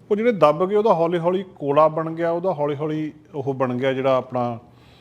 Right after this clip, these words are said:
ਅ, ਗੈਸ ਬਣ ਗਈ, ਪੈਟਰੋਲ ਬਣ ਗਿਆ ਜਾਂ ਕਰੂਡ ਆਇਲ ਬਣ ਗਿਆ।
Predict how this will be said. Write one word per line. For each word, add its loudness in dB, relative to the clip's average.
ਅ, 0
ਗੈਸ 2
ਬਣ 0
ਗਈ, -4
ਪੈਟਰੋਲ -4
ਬਣ -2
ਗਿਆ 0
ਜਾਂ -4
ਕਰੂਡ 0
ਆਇਲ 4
ਬਣ -4
ਗਿਆ। -18